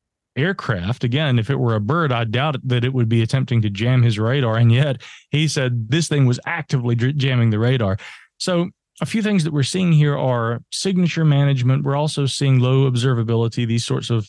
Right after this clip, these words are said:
things that, you know, have been referred to as five observables. But I think more fundamentally, what we're seeing are technologies that are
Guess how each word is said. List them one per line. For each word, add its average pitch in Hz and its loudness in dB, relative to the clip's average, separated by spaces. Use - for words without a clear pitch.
things 123 2
that, - -4
you 131 0
know, 117 2
have 110 -2
been 117 0
referred 117 -2
to 113 -2
as 107 -2
five 117 -4
observables. 107 -2
But 160 0
I 170 -2
think 190 0
more 175 0
fundamentally, 165 0
what 139 -2
we're 135 -2
seeing 139 0
are 117 0
technologies 127 -2
that 113 -2
are 110 -2